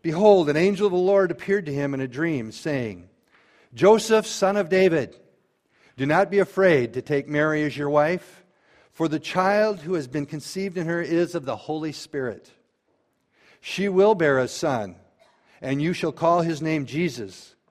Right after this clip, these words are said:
for he will save his people from their sins.'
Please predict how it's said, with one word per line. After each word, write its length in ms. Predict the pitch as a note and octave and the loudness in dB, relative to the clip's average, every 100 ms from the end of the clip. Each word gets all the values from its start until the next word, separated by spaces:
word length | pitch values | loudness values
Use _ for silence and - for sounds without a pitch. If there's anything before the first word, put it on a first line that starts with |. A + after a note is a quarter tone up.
| _ _ _ | _ _ _
for 200 | - C#3+ | -2 -2
he 240 | B2+ G3 | 0 -2
will 420 | F3+ D#3 G3 G#3+ | -2 0 2 0
save 320 | G#3 - F#3 E3+ | -4 -4 -4 -2
his 160 | E3 | -6
people 420 | - F#3+ F#3 G2+ - B2+ _ _ _ _ | -8 -12 -10 -12 -14 -20 _ _ _ _
from 240 | _ C#3+ C3 | _ -2 0
their 120 | C3 | -2
sins.' 600 | - D3 B2 G2+ - - | -2 -4 -4 -8 -20 -20